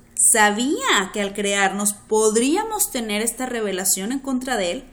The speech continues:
se arriesgó, nos creó y aquí estamos. Así que esto me hace pensar que muy a pesar de lo que vayamos a recibir del otro,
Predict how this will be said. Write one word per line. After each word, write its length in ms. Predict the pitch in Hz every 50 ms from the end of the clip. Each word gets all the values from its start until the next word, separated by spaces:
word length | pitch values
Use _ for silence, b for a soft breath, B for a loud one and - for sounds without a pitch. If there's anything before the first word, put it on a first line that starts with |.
| B B B B B B B
se 260 | - - - 220 196
arriesgó, 880 | 196 190 185 190 190 196 190 190 190 185 208 226 285 359 - - - - - - - - - - -
nos 380 | 214 214 214 214 208 202 -
creó 800 | - - 190 185 185 185 185 202 220 294 415 427 - - - - -
y 100 | 208 202
aquí 240 | 180 170 - - 196
estamos. 680 | 208 214 - - 208 190 170 139 117 - - - - B B B B B B B B B
Así 240 | 202 208 202 - 220
que 320 | - 269 277 269 269 - -
esto 300 | 254 247 247 - 339 339
me 140 | 339 339
hace 180 | 311 294 294 294
pensar 580 | 294 320 311 277 - - 208 202 196 208 208 208
que 120 | - 196
muy 720 | 196 208 208 214 214 220 240 254 269 294 311 339 349 370
a 120 | 403 392
pesar 460 | - 349 320 269 - 269 214 170 143 - - - -
de 140 | - 202 202
lo 120 | 208 196
que 100 | 202 208
vayamos 400 | 196 196 208 208 214 254 311 311
a 40 | 370
recibir 420 | 370 370 339 - - 277 269 254 254
del 220 | 254 262 269 269
otro, 460 | 254 220 208 - - 175 170 208 240